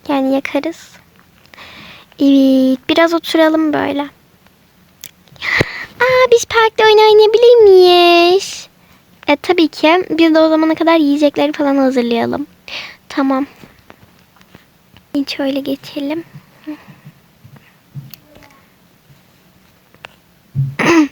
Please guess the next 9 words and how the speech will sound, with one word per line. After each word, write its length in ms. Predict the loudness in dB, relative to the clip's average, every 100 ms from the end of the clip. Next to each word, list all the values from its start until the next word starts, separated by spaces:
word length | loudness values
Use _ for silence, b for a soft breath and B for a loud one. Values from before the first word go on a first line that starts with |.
| _ _ _ _ _ _ _ _ -20 _ _ -20 -20 B B B B -12
Aa, 360 | -6 -4 -2 -2
burada 240 | -2 -2
arkadaş 600 | -2 -4 -6 -6 -6 -4
varmış. 600 | -4 -2 -2 -4 -6 -10 -18 -4
Aa. 540 | 0 2 2 0 -4 _ _ -20 -20 -20 _ B B B -10 0
Oo, 840 | 2 4 4 6 6 6 4 2
hu, 180 | 2 -2
hu, 220 | 0 -2
hu. 560 | -2 -2 0 0 -2